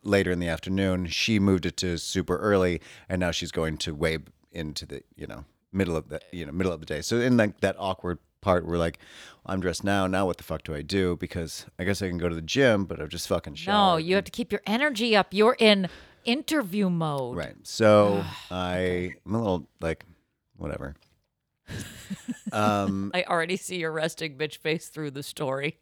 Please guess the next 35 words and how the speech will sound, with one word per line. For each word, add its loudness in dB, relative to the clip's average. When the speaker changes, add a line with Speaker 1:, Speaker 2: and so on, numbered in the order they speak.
Speaker 1:
Yeah. -2
Speaker 2:
Okay. -4
Speaker 1:
So 2
the, 4
the 4
interview 0
also -4
only, 6
or 2
yeah, 0
lasts 2
about 0
maybe 2
ten -6
minutes -12
long. -14
And, 2
you 0
know, 2
it's -4
like, -4
"Eh, -2
great, 2
you -4
know, 2
here's -2
who, 2
you -4
know, -4
um, -4
like, 6
let's 0
just -8
tell, 2
like, 2